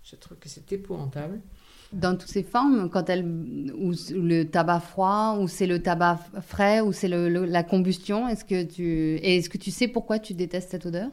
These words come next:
Speaker 1: En fait, j'aime bien l'odeur du tabac qui est pas fumé, tu vois. Par exemple, quelqu'un qui fume un cigare, ça me dérange moins.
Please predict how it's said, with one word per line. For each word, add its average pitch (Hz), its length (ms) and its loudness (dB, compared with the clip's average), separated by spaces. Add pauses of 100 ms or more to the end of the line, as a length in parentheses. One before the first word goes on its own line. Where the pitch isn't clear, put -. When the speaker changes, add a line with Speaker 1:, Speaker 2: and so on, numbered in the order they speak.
Speaker 1:
En 170 40 -18
fait, 202 160 -4
j'aime 156 120 -4
bien 214 140 -2
l'odeur 170 260 -2
du 165 120 -8
tabac 170 340 -2
qui - 120 -10
est - 40 -10
pas 147 140 -10
fumé, 160 400 -12 (260)
tu 151 100 -14
vois. 170 240 -8 (600)
Par - 100 -14
exemple, 156 240 -6
quelqu'un 175 280 -4
qui - 140 -12
fume 175 200 -6
un 165 60 -4
cigare, 170 280 -6
ça 180 120 -6
me 147 60 -2
dérange 151 380 -2
moins. 156 220 -6